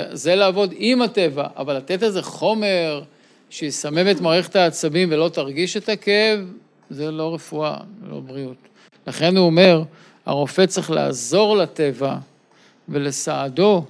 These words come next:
לא זולת, <laughs> לא לתקן את הטבע, מבינים? יש רפואות מתקנות, מהרפואות הכי גסות של לחתוך איזה איבר, או לקשור איזה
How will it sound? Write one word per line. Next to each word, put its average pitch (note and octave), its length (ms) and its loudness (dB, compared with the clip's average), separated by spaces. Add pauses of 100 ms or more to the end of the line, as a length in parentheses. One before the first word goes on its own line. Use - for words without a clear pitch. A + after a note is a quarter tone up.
(680)
לא C3+ 220 -2
זולת, F3+ 720 2 (400)
<laughs> - 540 -20
לא D#3+ 180 2
לתקן G#3+ 540 0
את A3 120 -4
הטבע, D3+ 500 -2 (240)
מבינים? F3 480 -2 (1400)
יש D#3 160 -10
רפואות F#3 400 -2
מתקנות, G3+ 880 -2 (1080)
מהרפואות E3 560 4
הכי G3+ 220 0
גסות F#3+ 440 2
של D#3+ 280 -2
לחתוך F#3+ 440 2
איזה E3+ 280 2
איבר, E3 480 2 (500)
או D#3 80 0
לקשור G3 640 0
איזה F3 380 -2